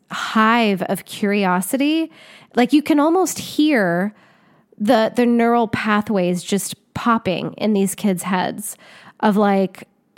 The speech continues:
get, get the, the, this is the population, like, the primary population that utilizes curiosity for their own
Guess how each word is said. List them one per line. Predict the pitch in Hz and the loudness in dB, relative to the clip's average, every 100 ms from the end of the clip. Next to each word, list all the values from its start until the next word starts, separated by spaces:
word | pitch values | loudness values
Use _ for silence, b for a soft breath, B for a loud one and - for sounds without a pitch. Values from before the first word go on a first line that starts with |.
| 123 196 | -14 -10
get, | 233 226 175 | -6 -8 -6
get | 214 - 196 | -6 -6 -8
the, | 220 - | -10 -10
the, | 180 240 254 208 | -6 -2 0 2
this | 277 | 2
is | 339 277 | 0 -2
the | |
population, | 311 302 294 262 226 220 220 - 165 - - | -2 0 -2 -2 0 0 0 -2 -6 -6 -6
like, | 202 202 | -6 -6
the | - 202 | -6 -8
primary | - - 254 269 262 233 | -6 0 0 2 -2 -4
population | 226 208 196 185 185 180 - - - B B B - | -4 -4 -2 -2 -2 -4 -8 -10 -12 B B B -2
that | 208 214 - - | 0 0 -2 -6
utilizes | 196 202 277 285 226 185 185 180 | -2 0 2 2 0 0 -2 -6
curiosity | - - 214 208 185 190 202 - 160 143 165 - B B B | -8 -4 0 2 2 2 0 -4 -4 -4 -6 -10 B B B
for | - 233 208 202 196 190 _ _ | -2 2 4 2 0 -4 _ _
their | 202 220 208 - | -2 0 0 0
own | 202 196 196 | 2 2 0